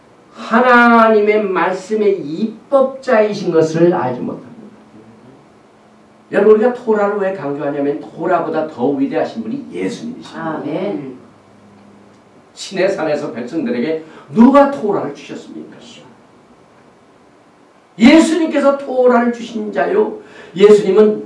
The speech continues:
Speaker 1: 처음과 나중이시고 그는 처음 시작도 처음이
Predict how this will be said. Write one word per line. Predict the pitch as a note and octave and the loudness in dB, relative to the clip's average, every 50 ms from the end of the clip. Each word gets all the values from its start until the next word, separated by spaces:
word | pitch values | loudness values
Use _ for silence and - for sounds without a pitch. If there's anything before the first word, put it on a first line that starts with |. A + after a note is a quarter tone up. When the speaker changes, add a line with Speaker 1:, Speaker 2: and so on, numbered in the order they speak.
| - - - | -14 -20 -20
Speaker 1:
처음과 | - - G3+ G3+ F3 E3 E3 E3 D#3+ D#3+ D#3 C#3+ | -14 -4 0 2 4 4 4 4 4 2 2 2
나중이시고 | C#3 C#3 C#3 C#3 C#3+ C#3 C3+ A#2+ B2 C3+ - - G#3 G#3+ - - - - - - - - - - - _ | 0 -2 -4 -4 -4 -4 -4 -4 -6 -6 -2 0 0 0 0 -2 -8 -14 -20 -20 -20 -20 -20 -20 -20 _
그는 | - - B2+ - - - - - - - - - - - _ | -12 -6 -2 0 0 0 0 -2 -4 -6 -12 -20 -20 -20 _
처음 | - - - - - - E3+ F#3 F#3 F#3 F#3+ G3 G3+ G3+ G#3 G#3 G#3+ A3 A3+ A#3 B3 B3 | -20 -18 -16 -16 -14 -10 -4 2 2 4 6 8 8 8 10 10 10 8 8 6 4 2
시작도 | - - - G#3+ G#3 G#3 F#3 F#3 F#3 - G#3 G3+ G3 F#3 | 0 -4 -8 -8 -4 -2 -2 -2 -2 -2 -2 -2 -2 -2
처음이 | - F3+ E3+ E3 E3 E3 E3+ F3+ F#3 - - | -4 -4 -2 0 0 0 2 0 0 0 -2